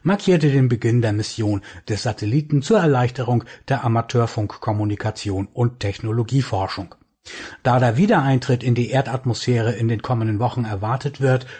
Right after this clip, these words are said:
sollten die Nutzer A O einhundertneun so lange nutzen, wie er noch in Betrieb ist. Aktuellen Berichten zufolge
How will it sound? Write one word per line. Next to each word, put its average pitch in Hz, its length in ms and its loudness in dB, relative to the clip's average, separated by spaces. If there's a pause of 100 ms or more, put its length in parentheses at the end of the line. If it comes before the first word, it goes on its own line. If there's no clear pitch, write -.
sollten 180 460 2
die 185 100 4
Nutzer 139 500 0 (220)
A 127 220 0
O 120 180 0
einhundertneun 113 720 0
so 113 160 2
lange 160 260 4
nutzen, 120 420 0 (180)
wie 104 160 -4
er 101 80 -4
noch 101 300 -6
in 104 240 -4
Betrieb 127 400 -2
ist. - 320 -8 (220)
Aktuellen 127 460 0
Berichten 147 380 0
zufolge 165 560 2